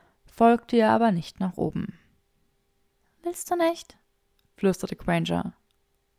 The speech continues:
„Nein“, erwiderte Draco. „Ich hatte Zeit, darüber nachzudenken und habe letztendlich beschlossen, mich in den See zu stürzen.“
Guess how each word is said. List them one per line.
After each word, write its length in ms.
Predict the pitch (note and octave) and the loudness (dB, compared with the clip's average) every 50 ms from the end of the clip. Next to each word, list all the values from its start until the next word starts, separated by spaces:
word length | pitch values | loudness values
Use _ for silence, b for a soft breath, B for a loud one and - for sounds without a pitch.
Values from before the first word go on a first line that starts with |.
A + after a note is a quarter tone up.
| _ _ | _ _
„Nein“, 420 | - - F2 - - - - - - _ _ _ _ _ _ _ _ _ _ _ | -4 -2 0 0 0 0 -4 -6 -10 _ _ _ _ _ _ _ _ _ _ _
erwiderte 480 | - G3+ G3+ F#3 F3+ E3+ F3 F3 F#3 - | 0 0 2 2 0 0 -2 -4 -8 -8
Draco. 440 | - - E3+ E3 - - - G3 - _ _ _ _ _ _ _ _ _ _ _ _ _ _ _ _ _ _ - | -6 -4 -4 -4 -6 -8 -12 -12 -12 _ _ _ _ _ _ _ _ _ _ _ _ _ _ _ _ _ _ 0
„Ich 220 | D#3+ D#3 - - | 0 0 0 0
hatte 180 | D#3+ D#3 D3+ D#3 | -2 -2 -2 -2
Zeit, 280 | - - E3+ E3 D#3 D#3+ | 2 6 6 6 8 6
darüber 200 | D3 C#3 D3 D3 | 4 2 2 2
nachzudenken 720 | D3+ D3 C#3+ - D3 - - C#3+ - - - D3+ - - b b b b b b b b b b b _ | 2 2 2 0 -2 0 0 0 -2 -2 -4 -4 -4 -4 b b b b b b b b b b b _
und 320 | - F3+ F3 E3+ E3 - | 8 8 8 8 6 4
habe 220 | F3+ F3 E3+ E3 E3+ | 8 8 10 10 10
letztendlich 360 | E3+ D#3+ - - E3 D#3 - | 8 6 6 2 0 0 0
beschlossen, 540 | - D3 - D#3 D3+ D3+ - D3 D3 D3 - - | -2 2 4 4 4 4 2 0 -2 -2 -4 -2
mich 240 | - D#3+ D3 - - | -2 -2 -2 -2 -2
in 80 | D#3+ | -2
den 140 | E3+ F#3 F#3 | 0 2 2
See 100 | E3 D#3 | 2 0
zu 120 | - - D3+ | 0 -2 -4
stürzen.“ 400 | - - - - - - - | -2 -2 -2 -2 -4 -6 -8